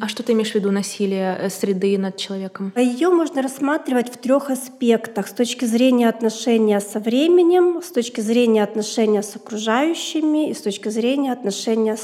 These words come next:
Speaker 2: собой. Вот если говорить о времени, наша эпоха цифровая — это то, чего никогда не было раньше. И из-за того, что все очень быстро происходит,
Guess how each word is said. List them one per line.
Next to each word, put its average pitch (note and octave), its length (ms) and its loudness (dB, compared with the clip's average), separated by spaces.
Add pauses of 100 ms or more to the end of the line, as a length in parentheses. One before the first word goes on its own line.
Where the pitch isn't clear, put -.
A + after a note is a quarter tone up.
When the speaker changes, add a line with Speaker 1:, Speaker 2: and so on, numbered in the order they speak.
Speaker 2:
собой. G3+ 500 -4
Вот G3+ 200 -6
если B3 180 -4
говорить G#3+ 500 -2
о A3 80 -2
времени, A#3+ 640 2 (340)
наша A#3 320 0
эпоха C#4+ 560 0
цифровая — G3+ 920 0
это G#3 180 -4
то, D4+ 200 0
чего A#3+ 280 -2
никогда G#3+ 460 0
не A3+ 160 2
было G#3+ 340 0
раньше. G3+ 540 -4 (760)
И A3 600 4
из-за A3+ 140 -2
того, B3+ 240 2
что - 180 -6
все C4 220 2
очень B3 300 2
быстро B3 320 2
происходит, G#3+ 920 -2